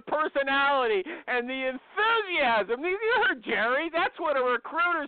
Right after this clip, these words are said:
sounds like, but they're not all good like him, okay? Some of them are boring, okay? But you don't have to worry about that. If you've got Honeit, you can share the story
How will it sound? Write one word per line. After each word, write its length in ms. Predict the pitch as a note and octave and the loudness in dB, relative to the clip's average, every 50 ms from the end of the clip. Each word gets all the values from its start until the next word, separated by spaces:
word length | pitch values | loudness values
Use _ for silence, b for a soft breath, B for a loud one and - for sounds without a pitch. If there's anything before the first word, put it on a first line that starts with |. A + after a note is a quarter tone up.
| - - | -4 -2
sounds 280 | A#3+ A3 A3 A3 G#3 - | -2 -2 -2 -2 -2 -2
like, 200 | A3+ A#3 A3+ - | -2 -2 -2 -2
but 140 | A3 G#3+ - | -4 -6 -2
they're 120 | - G#3 G3+ | -4 -4 -2
not 280 | G#3+ A#3+ C4+ D4+ D4 | 0 0 0 2 2
all 200 | C#4 B3+ B3+ B3+ A#3 - | 2 2 2 2 0 -2
good 200 | - A3 A3+ G#3+ | -2 0 0 0
like 260 | G#3+ G#3+ G3 F#3 - - | 2 0 0 0 -2 -2
him, 340 | F3+ G#3+ A3+ A3 F#3+ C3 - b b b b - | -2 0 0 0 -2 -4 -8 b b b b -8
okay? 260 | D#3+ - - A3 A3+ A3 B B B _ _ | -6 -2 0 0 0 0 B B B _ _
Some 160 | D#4 D4+ D4 | -6 -6 -4
of 60 | D#4+ | -4
them 140 | E4 D#4+ D#4 | -4 -2 0
are 80 | D4+ C#4+ | -2 0
boring, 500 | F4 F4+ F4+ F#4 F4+ E4+ A3+ D#3 C3+ - _ b b b b b b | 0 0 2 2 2 2 0 -2 -4 -8 _ b b b b b b
okay? 280 | G3+ - A#3+ B3 C4 C#4+ | -8 -4 -4 -4 -4 -4
But 80 | B3+ A3 | -8 -12
you 80 | A3 B3 | -10 -6
don't 100 | B3 B3 | -4 -4
have 140 | A#3+ A#3 | -6 -6
to 60 | - A#3 | -8 -12
worry 300 | G#3 A3 A#3 B3 B3 B3 | -10 -8 -8 -8 -8 -6
about 200 | G#3+ A3 G#3 - | -4 -4 -4 -2
that. 180 | - E3+ D#3 D3 | -2 -2 -2 -2
If 60 | D3 - | -4 -8
you've 140 | D#3+ C#3 - | -12 -12 -6
got 220 | - C3+ B2 A#2+ - - | -4 -4 -4 -4 -6 -2
Honeit, 320 | F#3 G#3+ A3+ A3+ A3+ A3 G#3+ - _ | -2 -2 -2 0 -2 -4 -4 -6 _
you 140 | C#3 C#3 | -14 -14
can 160 | C3 - A#2+ A#2+ - - | -12 -12 -14 -14 -10 -6
share 200 | A3+ A#3+ A#3+ A#3+ | -2 -2 -2 -2
the 100 | G3+ G3 - _ | -2 -8 -18 _
story 380 | - G#3 G3+ G#3 G#3+ G#3 G#3+ | -4 -2 0 2 0 0 -2